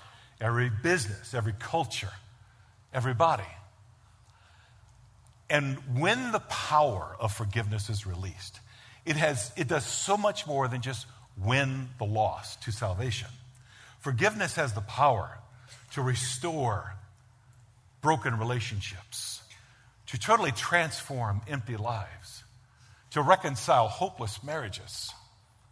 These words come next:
to re-, to heal hurting families, to unite divided churches, to rebuild entire nations,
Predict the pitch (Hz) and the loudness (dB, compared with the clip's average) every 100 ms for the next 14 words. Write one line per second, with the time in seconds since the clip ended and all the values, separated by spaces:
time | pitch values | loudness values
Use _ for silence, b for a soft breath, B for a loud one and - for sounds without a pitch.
0 | _ _ B B - 160 147 - - - | _ _ B B -4 0 0 -2 -8 -6
1 | 143 120 - 202 185 139 113 104 175 170 | -4 -4 -4 -2 2 2 2 0 0 0
2 | 135 117 - 165 151 127 98 - - - | 0 -2 0 2 4 2 -2 -4 -14 -16
3 | B B B B - 170 135 127 B B | B B B B -4 -2 -2 -4 B B
4 | 147 160 143 175 202 127 - 139 135 127 | 0 0 6 8 8 6 -4 -2 0 6
5 | 156 165 151 127 - 185 - 104 95 - | 8 8 6 -2 -2 -2 -2 -8 -8 -12
6 | - B B - 190 160 127 185 240 147 | -14 B B -4 -2 2 2 4 4 2
7 | 104 220 185 139 135 - 190 196 151 208 | 6 8 8 6 0 4 6 6 4 2
8 | - 101 85 | 0 -4 -6